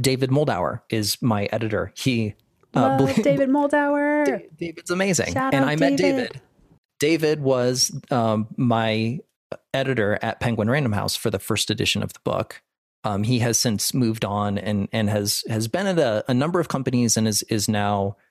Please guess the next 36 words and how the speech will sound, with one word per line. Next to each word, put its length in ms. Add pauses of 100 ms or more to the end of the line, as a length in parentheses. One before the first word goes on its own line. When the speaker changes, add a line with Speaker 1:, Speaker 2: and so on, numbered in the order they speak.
(160)
Speaker 1:
edit-, 260
doing 240
developmental 600
editing 480
and, 200
and 300 (100)
a 220
bunch 280
of 120
other 400 (400)
author 340
editorial 500
services, 760
uh, 120
freelance. 600 (560)
So 280
I've 240
worked 180
with, 260
with 220
David 340
on 220
every 180
single 260
one 100
of 80
my 100
books, 420
and, 280
and 160
he's 180
a 60
joy 280
to 80
work 200
with. 260